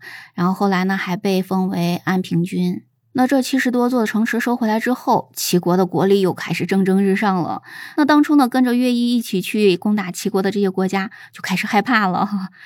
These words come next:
尤其呢，是这个魏王，他还是比较年轻。然后呢，这个魏呢，就不是守卫的那个魏啊，就是那个，呃，为鬼的那个魏。那他也是范雎的这个所在的国家哈。那这个魏王呢，他就坐立不安，总觉得当时是不是有点太冲动了哈。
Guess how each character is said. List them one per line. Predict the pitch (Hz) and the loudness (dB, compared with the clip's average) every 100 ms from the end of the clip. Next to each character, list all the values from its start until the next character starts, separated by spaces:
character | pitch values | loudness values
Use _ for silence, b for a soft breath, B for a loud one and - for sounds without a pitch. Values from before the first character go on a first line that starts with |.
| B - | B 0
尤 | 196 | 2
其 | 208 | 2
呢， | 208 | 0
是 | 214 214 | 0 0
这 | 214 | 0
个 | 196 | 2
魏 | 202 220 | 2 2
王， | 185 160 156 - | 2 0 0 -4
他 | - | -4
还 | 196 | 0
是 | |
比 | 190 | 2
较 | 196 165 | 2 2
年 | 180 170 | 2 0
轻。 | - 185 180 B B B | 0 -2 -2 B B B
然 | 208 | 0
后 | 233 | 2
呢， | 269 277 | 2 2
这 | 294 | 0
个 | 240 | 0
魏 | 226 254 262 220 | -2 0 0 0
呢， | 185 | -2
就 | 180 226 | -2 -4
不 | 202 190 | -4 -4
是 | 254 | -2
守 | - 160 | -2 0
卫 | 247 | 0
的 | 220 | 0
那 | 190 | 0
个 | 175 | -2
魏 | 170 180 | -2 -2
啊， | - 170 185 | -2 -4 -4
就 | 214 | -6
是 | 202 190 | -6 -4
那 | 190 196 | -4 -4
个， | 180 180 175 B B | -4 -2 -4 B B
呃， | 160 | 0
为 | 180 202 | 2 4
鬼 | 202 | 4
的 | - 175 | 4 2
那 | 202 | 4
个 | 190 | 2
魏。 | 185 170 175 B B | 2 0 -2 B B
那 | 180 | -2
他 | 180 190 | -2 -2
也 | 202 170 | -4 -2
是 | 180 | -2
范 | - 196 | 0 0
雎 | 190 196 | 2 0
的 | 190 165 156 | 0 -2 -2
这 | 165 | -4
个 | |
所 | 175 147 | -4 -4
在 | 175 | -4
的 | 160 | -4
国 | 156 | -4
家 | 170 160 156 | -4 -2 -2
哈。 | 180 185 b b | -4 -6 b b
那 | 277 | 0
这 | 320 | 2
个 | 330 | 2
魏 | 339 | 2
王 | 254 185 | 2 2
呢， | 208 | 0
他 | 226 | -2
就 | 208 202 190 | -2 0 -2
坐 | 226 | 0
立 | 202 | 2
不 | 208 220 | 2 2
安， | 196 202 - | 2 0 -4
总 | - 165 | -4 -4
觉 | 170 208 | -2 0
得 | 226 | 2
当 | 233 | 2
时 | 247 233 | 0 0
是 | 254 | -4
不 | 262 | -4
是 | |
有 | 262 | -4
点 | 285 | -6
太 | - 247 | -6 -4
冲 | - 349 | -2 0
动 | 392 226 | 2 0
了 | |
哈。 | 170 170 170 | 0 -4 -6